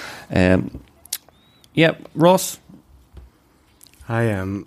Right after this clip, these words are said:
Speaker 2: <clears throat> well, I've talked about, obviously, my missus. She's, um, she's got a new car coming.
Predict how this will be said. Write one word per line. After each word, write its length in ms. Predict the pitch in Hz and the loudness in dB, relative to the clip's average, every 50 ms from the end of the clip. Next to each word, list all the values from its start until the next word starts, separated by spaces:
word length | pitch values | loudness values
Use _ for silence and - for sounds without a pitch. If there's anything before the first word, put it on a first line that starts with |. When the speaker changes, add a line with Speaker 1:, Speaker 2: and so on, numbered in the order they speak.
| - - _ | -16 -20 _
Speaker 2:
<clears throat> 480 | _ - - 151 190 180 160 143 135 | _ -4 0 0 2 2 2 2 0
well, 240 | 131 135 135 127 117 | 2 2 2 2 2
I've 80 | 107 - | 2 2
talked 220 | 147 143 139 117 | 2 2 2 2
about, 180 | 107 110 107 110 | -2 -4 -4 -4
obviously, 340 | 104 101 101 - - 104 101 | -4 -6 -6 -6 -6 -6 -4
my 180 | 101 101 98 98 | -4 -4 -2 -2
missus. 360 | 98 101 98 - 117 107 101 | -2 -2 -2 -2 -2 -4 -4
She's, 440 | - - - - 107 101 98 95 104 | -6 -8 -2 0 0 0 0 0 -2
um, 320 | 92 92 92 92 - - | -2 -2 -2 -4 -6 -8
she's 180 | - - 92 - | -8 -10 -8 -6
got 120 | 95 - | -6 -4
a 40 | 95 | -2
new 120 | 95 92 | -4 -4
car 200 | - 98 90 92 | -2 -2 -4 -4
coming. 360 | - - 98 101 104 98 98 | -4 -4 -2 -2 0 -2 -4